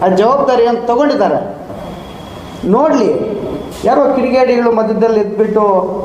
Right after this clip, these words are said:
ಆ, ಹಿಂದೆ ಯಾರ್ಯಾರು ಏನೇನೋ ಕೊಟ್ಟಿದ್ರು, ನೀವೇನು ಕೊಡ್ತಾ ಇಲ್ಲ ಅಂತೇಳಿ. Actually ಅವತ್ತು ಪಿ ಸಿ ಮೋಹನ್ ಅವ್ರಿಗೂ ಅವ್ರು ಹಿಗ್ಗಾಮುಗ್ಗ ಅವರು ಜಾಡಿಸಿದ್ದಾರೆ ಅಲ್ಲಿ, ಬರೀ ಶಾಸಕರ ಮೇಲೆ ಅಂತಲ್ಲ. ಆಗ ಬಂದಾಗ ಯಾರೇ ಆಗಲಿ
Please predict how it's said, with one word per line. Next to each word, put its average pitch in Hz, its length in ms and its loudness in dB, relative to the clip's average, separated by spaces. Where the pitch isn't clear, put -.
ಆ, 185 160 2
ಹಿಂದೆ 214 460 2
ಯಾರ್ಯಾರು 202 320 2
ಏನೇನೋ 202 280 2
ಕೊಟ್ಟಿದ್ರು, 185 520 0
ನೀವೇನು 180 360 0
ಕೊಡ್ತಾ 180 360 0
ಇಲ್ಲ 165 180 2
ಅಂತೇಳಿ. 147 540 0
Actually 233 280 2
ಅವತ್ತು 226 260 2
ಪಿ 233 160 0
ಸಿ 247 120 0
ಮೋಹನ್ 226 280 2
ಅವ್ರಿಗೂ 226 280 2
ಅವ್ರು 214 120 0
ಹಿಗ್ಗಾಮುಗ್ಗ 214 460 0
ಅವರು 196 420 0
ಜಾಡಿಸಿದ್ದಾರೆ 185 500 0
ಅಲ್ಲಿ, 123 200 -4
ಬರೀ 220 280 4
ಶಾಸಕರ 214 440 0
ಮೇಲೆ 220 240 4
ಅಂತಲ್ಲ. 180 320 0
ಆಗ 190 380 2
ಬಂದಾಗ 170 460 2
ಯಾರೇ 185 300 4
ಆಗಲಿ 156 460 2